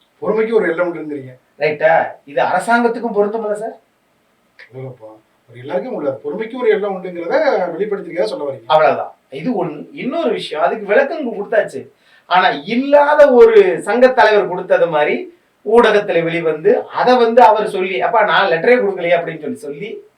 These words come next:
Speaker 2: இது எதுக்கு இந்த அசிங்கம்?
Speaker 1: சொந்த கட்சிக்காரங்களை ஏன் வந்து ஒன்றன் பின் ஒன்றா வந்து தி மு க நோக்கி, அஹ், செல்வதற்கு எடப்பாடி காரணமா ஆயிட்டாரோ, அந்த, அந்த பேச்சு இருக்கு உங்களுடைய பார்வை?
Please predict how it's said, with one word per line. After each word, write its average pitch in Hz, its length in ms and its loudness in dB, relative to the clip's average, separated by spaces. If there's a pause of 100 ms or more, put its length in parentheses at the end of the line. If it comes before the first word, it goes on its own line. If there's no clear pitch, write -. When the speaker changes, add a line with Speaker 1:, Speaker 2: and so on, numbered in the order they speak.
(360)
Speaker 2:
இது 208 240 2
எதுக்கு 226 280 4
இந்த 202 180 2
அசிங்கம்? 127 400 -6 (460)
Speaker 1:
சொந்த 220 380 -16
கட்சிக்காரங்களை 151 960 -10 (440)
ஏன் 233 300 -6
வந்து 143 280 -12 (840)
ஒன்றன் 196 340 -8
பின் 202 140 -8
ஒன்றா 180 440 -4
வந்து 156 460 -10 (100)
தி 151 120 -20
மு 151 80 -20
க 139 100 -8
நோக்கி, 131 460 -16 (500)
அஹ், 120 480 -18
செல்வதற்கு 143 760 -12 (140)
எடப்பாடி 131 380 -12
காரணமா 123 420 -16
ஆயிட்டாரோ, 117 520 -20
அந்த, 123 300 -20
அந்த 139 160 -12
பேச்சு 151 380 -14
இருக்கு - 300 -20
உங்களுடைய 113 340 -20
பார்வை? 104 200 -20